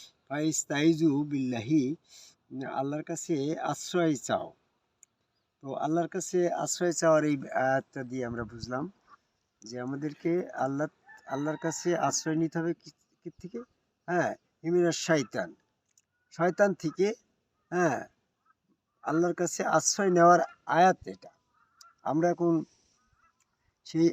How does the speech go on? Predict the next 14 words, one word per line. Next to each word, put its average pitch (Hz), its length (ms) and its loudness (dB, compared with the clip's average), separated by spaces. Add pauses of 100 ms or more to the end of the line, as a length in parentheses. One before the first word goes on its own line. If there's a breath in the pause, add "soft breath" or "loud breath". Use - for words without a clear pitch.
আল্লাহ 156 420 4
তো 190 220 -2
বলল 156 580 2
যে, 160 180 2
"ফাইস্তাইজু 170 840 2
বিল্লাহি", 160 680 4 (360)
হ্যাঁ, 165 300 2 (460)
শয়তান, 175 580 2
শয়তানের 175 600 2
থেকে 190 300 0 (420)
আল্লাহর 175 340 0
কাছে 156 360 -8
আশ্রয় 175 600 4
নেও। 113 240 -4